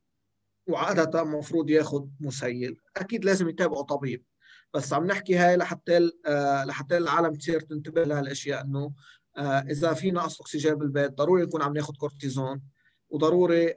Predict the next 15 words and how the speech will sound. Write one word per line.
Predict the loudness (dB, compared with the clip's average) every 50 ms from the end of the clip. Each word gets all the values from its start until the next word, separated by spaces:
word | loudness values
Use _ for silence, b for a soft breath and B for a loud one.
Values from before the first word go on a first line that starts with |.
| -2
آه، | -2 -2 0 2 2 4 2 2 0 -4
نكون | -8 -8 -4 -2 0 0
عم | 0 0 -2 -2
ناخد | -4 -4 -4 -6 -4 -2
نوع | 0 2 2 2 2 0
من | -4 -4
المسيلات | -2 -2 -2 -2 -2 -2 -2 -2 -2 0 0 0 0 0 -2 -2
حسب | -4 -6 -6 -6 -6 -6
ما | -6 -8
بنحكي | -8 -8 -10 -10 -12 -14
الطبيب | -14 -12 -10 -6 -6 -6 -6
تبعنا | -6 -6 -4 -4 -4 -4 -4
نشوف | -6 -8 -10 -12 -8 -6
أي | -4 -4 -4 -4 -6
نوع، | -8 -8 -8 -8 -10 -10